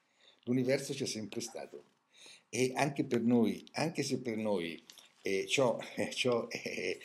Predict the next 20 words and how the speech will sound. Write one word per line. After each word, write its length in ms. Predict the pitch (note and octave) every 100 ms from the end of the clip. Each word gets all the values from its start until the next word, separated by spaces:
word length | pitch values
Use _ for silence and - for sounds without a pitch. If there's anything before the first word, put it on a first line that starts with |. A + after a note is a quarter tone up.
| - - -
è 460 | - - G2+ - F#2+
difficile 480 | F2+ - C3 A2+ G2+
da 100 | G#2
capire, 440 | A2 G2+ F2 G2
eh, 300 | - A2+ G#2+
però 260 | - A2+ B2+
non 100 | A#2
c'è 160 | -
altra 200 | G2+ -
soluzione. 380 | F#2+ G#2 A#2 -
L'uni-, 260 | A#2+ B2+ B2
l'universo 580 | A#2+ A2 G#2+ C#3 - F#3
c'è 140 | F3+
sempre 440 | D#3+ - G#2 - C#3+
stato 380 | - - E2+ D#3
e 40 |
c'è 160 | D3+ - G2+ -
sempre 260 | C3 B2+
ci 80 | A2+
sarà. 280 | - A#2+ G2+